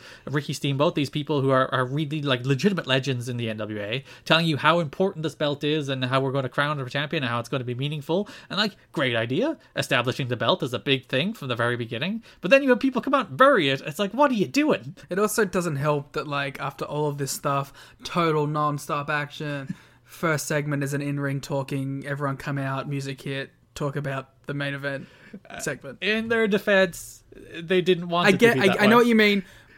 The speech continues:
Speaker 2: but perception-wise.
Speaker 1: Yeah. Cursed Cheeks. It's all Cheeks' fault.
Speaker 2: I will not have you besmirch Cheeks in front of me, you son of a bitch.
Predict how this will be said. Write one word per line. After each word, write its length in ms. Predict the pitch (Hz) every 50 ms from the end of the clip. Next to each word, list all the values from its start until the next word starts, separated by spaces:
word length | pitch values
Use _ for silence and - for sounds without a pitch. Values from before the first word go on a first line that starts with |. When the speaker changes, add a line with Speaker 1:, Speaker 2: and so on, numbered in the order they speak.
| -
Speaker 2:
but 340 | - 185 170 156 - - _ -
perception-wise. 1160 | - 185 - - - 214 196 190 - - 160 151 147 139 135 - - - 165 175 - 226 -
Speaker 1:
Yeah. 420 | 147 131 113 113 113 117 117 120 117 - _ _ _ _ _ _ _ -
Cursed 320 | - - 196 175 - -
Cheeks. 360 | - - 160 135 123 - -
It's 100 | 139 127
all 140 | 175 185 202
Cheeks' 320 | 190 - - 185 165 - -
fault. 400 | - 143 147 143 139 131 - - _ - -
Speaker 2:
I 140 | - 156 170
will 160 | 175 160 147
not 220 | 143 143 147 147 139
have 260 | 156 147 135 - -
you 80 | 151
besmirch 580 | 143 - 143 - - - 170 151 160 143 - -
Cheeks 360 | - - - 139 139 - -
in 120 | 139 139 139
front 200 | 156 135 139 135
of 80 | 139
me, 100 | 143 135
you 220 | 139 143 - 143 139
son 260 | - - 143 139 135
of 80 | 139
a 80 | 151 139
bitch. 380 | - - 151 143 - - -